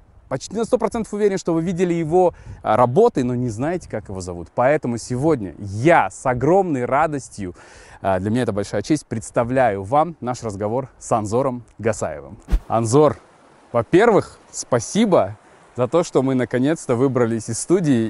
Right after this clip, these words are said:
из помещения, из города. Вообще, э, я заметил, что тебе многие пишут, почему вы не раскрываете, где вы снимаете,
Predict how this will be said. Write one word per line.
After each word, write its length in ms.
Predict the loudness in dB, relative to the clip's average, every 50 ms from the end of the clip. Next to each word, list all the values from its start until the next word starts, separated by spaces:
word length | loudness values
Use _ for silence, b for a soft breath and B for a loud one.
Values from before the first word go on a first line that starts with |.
| -4
из 120 | -6 -6 -2
помещения, 720 | -2 0 0 0 -2 -2 0 0 0 2 2 2 2 0 0 0
из 240 | 0 0 0 0 -2
города. 580 | 0 4 4 4 6 4 4 2 2 0 -2 B B B B B B B -20 -8 B
Вообще, 440 | -4 -4 -2 2 4 4 4 4 2 2
э, 280 | 2 2 4 4 2 0
я 240 | 0 2 2 2 4
заметил, 460 | 4 2 2 2 2 2 2 0 0 0
что 240 | -2 -4 -4 -4
тебе 220 | -4 -2 -2 -2 0
многие 340 | 0 0 -2 -2 -4 -6 -6
пишут, 300 | -6 -8 -8 -8 -12 -14
почему 360 | -14 -10 -4 -2 0 2 2
вы 100 | 4 2
не 100 | 2 2
раскрываете, 680 | 2 0 -2 -4 -2 0 2 2 2 2 2 0 -4 -6
где 220 | -6 -4 -2 -2 -2
вы 100 | -4 -6
снимаете, 880 | -6 -6 -4 -4 -2 -2 0 0 0 -2 -2 -4 -4 -4 -4 -4 -6